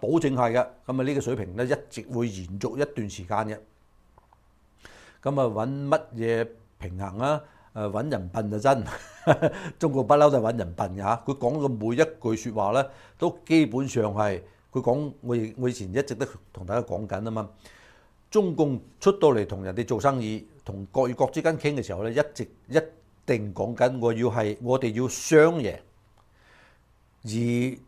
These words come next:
最後嘅結果真係雙贏，而係中共贏咗兩次。咁啊，所以呢，將嗰啲國家又好，嗰啲企業又好，踢走，就係因為贏咗，贏咗兩次下。<laughs> 第一個呢，就係你入嚟，我同你合資，然後呢，你賺錢啊嘛，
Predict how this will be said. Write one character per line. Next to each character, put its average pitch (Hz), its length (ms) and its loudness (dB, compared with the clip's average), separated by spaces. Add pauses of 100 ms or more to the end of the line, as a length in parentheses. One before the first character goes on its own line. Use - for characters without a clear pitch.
最 147 240 10
後 131 260 6
嘅 123 40 -4
結 139 220 -4
果 139 320 6
真 175 160 8
係 135 100 6
雙 143 280 2
贏， 92 160 -4 (420)
而 113 60 -10 (300)
係 110 60 0 (220)
中 170 220 4
共 123 180 0
贏 90 180 -4
咗 135 100 2
兩 98 280 0
次。 90 200 -10 (340)
咁 117 120 -2
啊， - 20 -4
所 123 180 0
以 120 40 2
呢， 131 140 4
將 135 240 -2 (680)
嗰 113 120 -4
啲 135 80 -2
國 113 180 0
家 127 160 8
又 107 80 2
好， 104 80 0
嗰 113 160 -2
啲 117 100 -4
企 104 80 -6 (140)
業 104 60 -8
又 98 100 -4
好， 117 180 -4 (140)
踢 113 140 -4 (100)
走， 107 320 -4
就 110 100 -2
係 104 80 0
因 123 280 2
為 107 80 0
贏 90 100 -6
咗， 107 240 -4 (120)
贏 95 200 -10
咗 120 100 0
兩 98 220 -6
次 92 180 -12
下。 98 180 -4 (280)
<laughs> - 300 -12
第 190 80 8
一 160 760 2
個 131 100 4
呢， 139 60 2
就 127 100 4
係 117 40 6
你 117 140 0
入 131 100 6
嚟， 98 340 -6
我 120 120 -2
同 98 100 -6
你 120 320 0
合 - 140 -4
資， 151 360 -2
然 107 140 -8
後 113 140 0
呢， 147 120 10 (320)
你 127 100 -2
賺 113 220 4
錢 117 180 -2
啊 139 60 0
嘛， 131 240 4